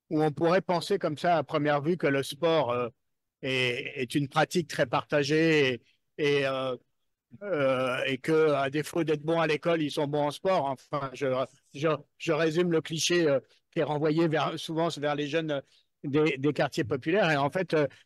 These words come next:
il en, il en est rien. C'est-à-dire que, euh, en même temps qu'il y a un décrochage vis-à-vis de l'école, il y a un décrochage vis-à-vis,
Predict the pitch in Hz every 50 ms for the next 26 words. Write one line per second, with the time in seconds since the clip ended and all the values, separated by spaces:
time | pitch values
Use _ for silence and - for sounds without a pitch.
0 | _ _ _ - 160 151 160 156 170 160 156 160 156 160 156 156 160 160 160 185
1 | 208 202 180 - - 143 135 - 151 135 151 160 131 - - 147 143 135 - -
2 | _ _ _ _ _ _ - 160 147 147 143 156 - - 160 165 175 175 175 175
3 | 170 - - 180 185 175 131 - 165 147 160 160 156 156 147 156 151 - - 165
4 | 147 - 175 160 143 135 143 139 156 143 139 147 143 135 151 151 147 - 214 202
5 | 175 156 151 143 151 143 - 160 147 - 180 170 139 143 147 139 160 151 151 170
6 | 180 170